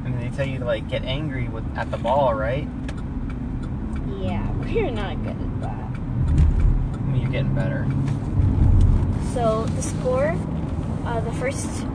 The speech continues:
Speaker 2: round match we played,
Speaker 1: Yeah.
Speaker 2: um, it's always, the lowest you can get is two.
Speaker 1: Okay.
Speaker 2: And highest you can get twenty-five.
Speaker 1: Whoa. Okay.
Speaker 2: So, yeah, that's gonna be a long game. And the,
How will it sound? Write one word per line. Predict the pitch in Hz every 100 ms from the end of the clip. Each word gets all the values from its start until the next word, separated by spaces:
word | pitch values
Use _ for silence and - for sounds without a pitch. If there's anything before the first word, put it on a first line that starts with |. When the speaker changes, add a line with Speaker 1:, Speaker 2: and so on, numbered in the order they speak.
| -
Speaker 2:
round | 302 311 320 -
match | 294 349 359
we | 370
played, | 339 415 440 - - -
Speaker 1:
Yeah. | - 113 233 233
Speaker 2:
um, | 247 240 233 226 226 226 - - -
it's | -
always, | 269 269 - - - - - - - -
the | 247 247
lowest | 247 262 -
you | 269
can | -
get | 262
is | 233
two. | - 339 311 403 - -
Speaker 1:
Okay. | 120 110 - - -
Speaker 2:
And | 233 226 220 220 220
highest | 233 226 214 -
you | -
can | 226
get | 214
twenty-five. | - 214 202 - 196 202
Speaker 1:
Whoa. | - - - - - - - - - -
Okay. | - -
Speaker 2:
So, | - 277 233 220 214 214 208 - -
yeah, | - -
that's | -
gonna | - -
be | -
a | -
long | - - -
game. | - - - - - - - - - - - - - -
And | - 202 208 - - - - - - - - - - - - -
the, | - - - - - 254